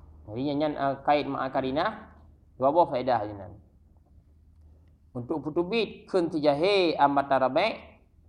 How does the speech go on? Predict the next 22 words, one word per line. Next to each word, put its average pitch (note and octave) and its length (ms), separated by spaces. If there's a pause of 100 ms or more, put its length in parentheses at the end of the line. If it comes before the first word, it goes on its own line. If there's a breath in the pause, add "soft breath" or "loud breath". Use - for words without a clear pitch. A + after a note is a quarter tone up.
(280)
eh, F#2+ 200 (500)
dan D#3 400
untuk D#3 320
pertama A#3 680 (760)
kun D#3+ 160
si D3+ 80
jahe F3 320
si G3 480
ambatallahul D3 720
bakla. A2 400 (1040)
Sehingga E3 240
ambatallahul D3+ 560
bakla E3+ 320
bila E3 160
ikun D3+ 240
si C#3+ 160
jahe G#3+ 240
ka E3+ 200
hakik-, - 280
ka E3 160
majaz A3 320
kan. F3+ 140